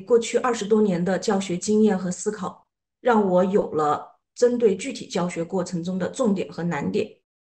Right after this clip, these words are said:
尤其是教材中语言不详、学生感到困惑的地方进行选题的一个习惯。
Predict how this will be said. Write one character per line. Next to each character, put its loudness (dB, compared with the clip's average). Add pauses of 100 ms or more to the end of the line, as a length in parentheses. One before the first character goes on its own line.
(140)
尤 6
其 -2
是 2
教 0
材 -6
中 -2
语 -6
言 0
不 -2
详、 -6 (500)
学 0
生 2
感 0
到 0
困 -4
惑 0
的 -4
地 -2
方 -6
进 -2
行 -2
选 -2
题 -12
的 0
一 -4
个 -4
习 -4
惯。 0